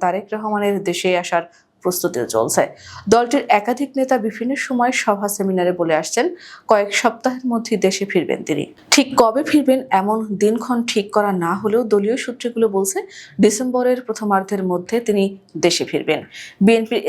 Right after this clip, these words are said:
স্থায়ী কমিটির একজন সদস্য পঁচিশ সেপ্টেম্বর এক অনুষ্ঠানে বলেছেন, কয়েক সপ্তাহের মধ্যে তিনি দেশে ফিরবেন। কয়েকদিন আগে দলটির একজন ভাইস চেয়ারম্যান বলেছেন, তিনি ত্রয়োদশ জাতীয় সংসদ নির্বাচনের তফসিলের পর দেশে ফিরবেন।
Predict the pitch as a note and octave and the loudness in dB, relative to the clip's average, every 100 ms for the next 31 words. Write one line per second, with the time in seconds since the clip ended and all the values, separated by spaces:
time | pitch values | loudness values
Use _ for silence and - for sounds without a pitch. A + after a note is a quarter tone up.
0 | G#3+ G#3+ C#4 C#4 B3+ B3+ B3+ F#3 F#3 G#3 | 0 0 -4 -2 -2 0 0 2 0 -4
1 | A3 G#3+ G#3 G#3 G3+ G3 G3 G3+ - - | -6 -6 -4 -4 -2 0 0 -2 -2 -4
2 | G3 G3+ G3 G3 - D#3+ - D#3+ F#3 G#3+ | -2 0 0 0 0 -4 -4 -6 -4 -2
3 | - A3 G#3 D#3+ A#3+ C#4 F4 - - - | -2 -2 0 0 0 0 -2 -6 -20 -4
4 | - A3 A#3 - C#4 - C4 A#3+ G#3+ G3+ | 2 2 2 -2 -2 -2 -2 2 0 0
5 | G#3 G3+ A#3+ - - E3+ G3 G3 F#3+ D#3+ | 0 2 0 -4 -4 2 2 2 -2 -4
6 | - D#3+ D3 - - - A3+ G#3 G3+ A3 | 0 -2 -2 -10 -16 2 4 4 4 2
7 | G#3+ F#3 F#3+ C4+ C4+ A#3+ A#3+ - F3+ F#3+ | 2 -2 0 -2 -2 -2 -2 0 0 0
8 | G3+ G3 G#3+ A3+ A3 G3 G#3+ A3+ F3+ F3 | -2 0 0 0 0 0 -2 -2 -2 0
9 | B3+ E4 - - - G3+ G3+ G3+ G#3+ A#3 | -4 -6 -14 -6 0 2 2 2 2 4
10 | C4+ C4 B3+ A3 A3+ A#3 A3+ G#3+ G3+ G3 | 0 -2 -4 -2 0 -2 -2 -4 -4 -2
11 | F#3 F#3 F#3+ F#3+ F#3+ - - G#3+ G#3+ - | 0 2 0 0 -2 -2 -2 -2 -2 0
12 | G#3 G3+ G3+ _ F#3 F#3+ G3 - - - | 2 0 -6 _ 0 0 -2 -6 -6 -6
13 | - D#3 | 0 2